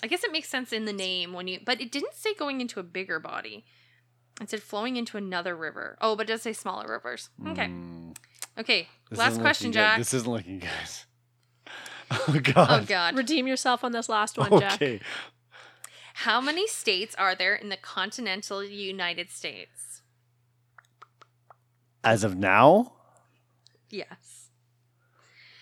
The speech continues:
Speaker 2: Oh, God.
Speaker 1: Forty-seven, fifty, fifty-one,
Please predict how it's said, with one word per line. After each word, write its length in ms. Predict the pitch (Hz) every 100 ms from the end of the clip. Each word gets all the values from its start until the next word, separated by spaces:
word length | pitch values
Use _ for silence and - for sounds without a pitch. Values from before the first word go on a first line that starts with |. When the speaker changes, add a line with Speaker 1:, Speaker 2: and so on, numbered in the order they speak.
| - - - - -
Speaker 2:
Oh, 60 |
God. 20 |
Speaker 1:
Forty-seven, 800 | 233 240 302 - 277 269 285 330 415 _ _ _
fifty, 720 | - 220 220 - 175 254 320 _ _ _
fifty-one, 840 | - 233 226 226 208 190 190 254